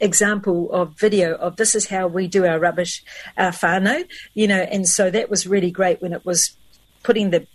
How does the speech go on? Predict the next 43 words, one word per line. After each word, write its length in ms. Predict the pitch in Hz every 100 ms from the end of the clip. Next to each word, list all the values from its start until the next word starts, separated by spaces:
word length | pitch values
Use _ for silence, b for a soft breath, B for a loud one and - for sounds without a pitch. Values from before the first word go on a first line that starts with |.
| - 165
brown 240 | 190 190 185
bottles 360 | 196 190 180
out 360 | 190 185 190 196
and 140 | 170
then, 320 | 170 165 165 -
um, 340 | - 170 160 156
the 100 | 170
cans 420 | - 196 202 190
in 240 | 190 175 175
another, 640 | 180 175 175 185 175 170 B B B B -
um, 260 | 175 165 165
container 680 | 202 190 185 185 175 175 -
and 200 | 170 170
then 120 | 175
the 160 | 170 -
aluminium 480 | 180 175 175 175 170
in 80 | 170
another 320 | 165 165 165
one. 300 | 170 170 170 B B
So, 160 | - 202
you 200 | 190 196
know, 140 | 185
I 60 | 170
think 260 | 190 185
that, 220 | 202 175 -
that, 220 | 180 175 -
um, 340 | 175 170 170
Liz, 320 | 185 185 - -
you're 120 | 175
spot 320 | - 208 190
on 200 | 185 175
that, 180 | 175 - -
you 160 | 196 190
know, 120 | 180
that 240 | 170 170
behaviour 380 | - 170 214 214
change, 640 | 196 190 165 185 302 349 - B B -
um, 200 | 175 175
comes 360 | - 190 180 -
from 320 | - 170 170
that 180 | 170 -
constant 540 | 202 185 - 160 -
messaging, 560 | 185 - 208 226 311